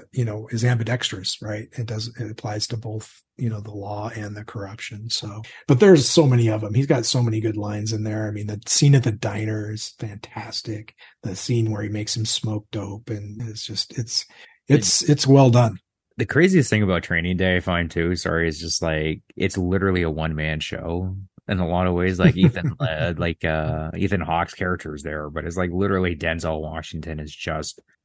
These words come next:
Speaker 2: his character runs that entire movie. It's, I, I mean, the only comparison I can kind of think of is, like, Al Pacino and Scarface, where, like, like, everybody else is just there, you know? You're just watching, <laughs> you're watching Al Pacino doing
Speaker 1: Yeah.
Speaker 2: Tony Montana, right?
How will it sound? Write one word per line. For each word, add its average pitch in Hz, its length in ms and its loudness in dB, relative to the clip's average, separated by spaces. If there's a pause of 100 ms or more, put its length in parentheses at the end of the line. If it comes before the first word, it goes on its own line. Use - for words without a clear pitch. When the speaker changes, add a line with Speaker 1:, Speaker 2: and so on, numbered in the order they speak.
Speaker 2:
his 104 200 2
character 90 500 -2
runs 85 380 -2
that 78 180 -2
entire 78 420 -6
movie. 76 640 -8 (180)
It's, - 460 0 (420)
I, 95 140 2 (100)
I 104 40 2
mean, 113 140 4
the 117 100 6
only 131 220 8
comparison 98 540 0
I 90 100 2
can 90 120 -6
kind 87 400 -2
of 90 100 -2
think 101 220 -2
of 107 300 2
is, 85 180 -2
like, 80 160 -4
Al 82 240 0 (240)
Pacino 85 380 -4
and 80 80 -6
Scarface, 95 880 -2 (220)
where, 85 180 -2
like, 87 500 0 (320)
like, 127 140 4
everybody 143 480 8
else 110 280 2
is 92 80 -2
just 82 280 -4
there, 82 420 -2
you 85 80 -6
know? 87 200 0
You're 95 180 0
just 104 220 0
watching, 90 840 0
<laughs> - 20 -10
you're 123 300 2
watching 160 480 6
Al 139 200 4
Pacino 113 600 2
doing 95 280 2
Speaker 1:
Yeah. 117 200 4
Speaker 2:
Tony 98 220 0
Montana, 90 760 -2
right? 82 360 -2